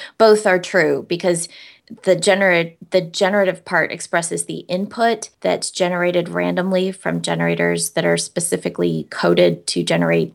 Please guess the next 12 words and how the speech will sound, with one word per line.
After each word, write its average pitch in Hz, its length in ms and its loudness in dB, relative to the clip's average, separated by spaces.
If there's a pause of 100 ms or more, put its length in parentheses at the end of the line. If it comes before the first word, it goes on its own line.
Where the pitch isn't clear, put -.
hypothetically 170 600 -2
all 160 240 2
valid 160 320 0
input 165 300 -2
eventually. - 480 -6 (540)
And 165 320 -2
then 170 180 4
the, 165 140 -2 (140)
on 175 120 0
the 165 200 -4
output 202 380 0
side, 156 380 -6